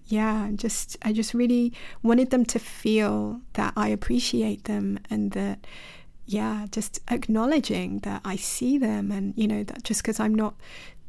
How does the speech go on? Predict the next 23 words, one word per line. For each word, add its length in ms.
there, 680
that 240
I, 460
I'm 180
still 560
there. 440
<laughs> 40
You 120
know 100
what 140
I 40
mean? 360
So, 140
yeah, 240
for 260
those 320
of 180
you 260
that 280
have 360
struggled 560
maybe 400
with 460